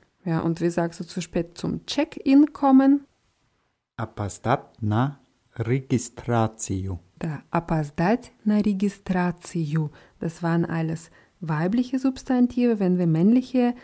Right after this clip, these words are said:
Speaker 1: nehmen, dann verändern sie ihre Form nicht, weil wir ja hier Akkusativ haben. Also опоздать на экзамен oder опоздать на спектакль.
Speaker 2: Zu spät zu einer Klausur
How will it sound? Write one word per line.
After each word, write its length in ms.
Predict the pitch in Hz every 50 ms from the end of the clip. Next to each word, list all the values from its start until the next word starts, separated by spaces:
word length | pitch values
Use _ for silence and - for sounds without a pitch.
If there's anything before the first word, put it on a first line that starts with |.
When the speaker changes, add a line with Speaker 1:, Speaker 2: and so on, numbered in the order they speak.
| - _ _ _
Speaker 1:
nehmen, 400 | 226 214 208 214 214 220 226 214
dann 200 | - 185 185 185
verändern 460 | - - - 175 180 190 190 190 185
sie 140 | 165 - -
ihre 280 | - 175 175 170 170 160
Form 320 | - - 180 165 156 156
nicht, 320 | 147 156 214 285 - - -
weil 160 | 208 190 180
wir 80 | 175 170
ja 120 | 165 160
hier 300 | 160 165 170 165 156 165 -
Akkusativ 720 | 160 156 - - 220 262 277 285 285 - 302 285 - -
haben. 320 | 269 254 254 262 269 262 - - - - _
Also 300 | - 202 202 196 208 208 208 - _ _
опоздать 640 | - 208 196 - 202 202 190 196 214 208 208 202 - -
на 300 | - 190 196 196 208 220 -
экзамен 800 | - 202 175 - - - 170 156 160 156 156 151 147 151 165 - -
oder 200 | - 160 143 -
опоздать 600 | - 165 - - 180 180 - 202 190 185 - - -
на 340 | - 190 185 190 202 220 220 - _
спектакль. 960 | - - - - - 202 - - - - 185 180 165 - - - 147 143 147 - - _ _ _ _ _ _ _ _ _
Speaker 2:
Zu 180 | - - - 131
spät 380 | - - - - 127 123 120 -
zu 140 | - 123
einer 260 | 110 107 107 104 104 101
Klausur 840 | - - - - 110 107 110 107 - - 117 123 127 131 131 131